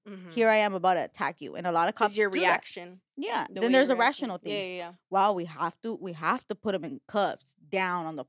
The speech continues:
Speaker 2: floor. Like, that's, that's training.
Speaker 1: Yeah.
Speaker 2: That's rational. This is what we do. Someone's screaming, you don't know why.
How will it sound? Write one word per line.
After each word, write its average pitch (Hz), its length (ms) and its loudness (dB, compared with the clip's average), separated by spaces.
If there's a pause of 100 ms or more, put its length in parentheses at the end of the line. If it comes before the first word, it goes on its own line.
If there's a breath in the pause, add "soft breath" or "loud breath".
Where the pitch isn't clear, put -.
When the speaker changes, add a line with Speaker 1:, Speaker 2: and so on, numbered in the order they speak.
(120)
Speaker 2:
floor. 180 300 2
Like, 80 260 -6
that's, 196 420 -2
that's - 240 -2
training. 285 500 -4 (140)
Speaker 1:
Yeah. 175 240 -16 (400)
Speaker 2:
That's 202 160 -8
rational. 190 540 0 (160)
This 190 160 -8
is 196 80 -10
what 196 100 0
we 196 120 -2
do. 156 340 -8
Someone's 202 420 -2
screaming, 233 640 -4
you 208 80 -4
don't 202 100 -4
know 190 120 -2
why. 175 280 0